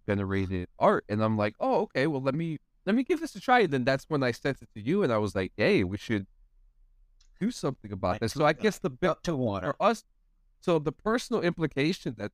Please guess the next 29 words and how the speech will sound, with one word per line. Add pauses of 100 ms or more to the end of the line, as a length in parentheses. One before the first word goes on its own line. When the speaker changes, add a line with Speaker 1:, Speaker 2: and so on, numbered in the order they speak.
(180)
Speaker 1:
that
A
I
has
done
for
us
is
that
it's
given
us (260)
a
job. (560)
<laughs> (600)
You
know,
it's
given
us
something
to
talk
about. (1400)
And
that's
what
Speaker 2:
It's,
it,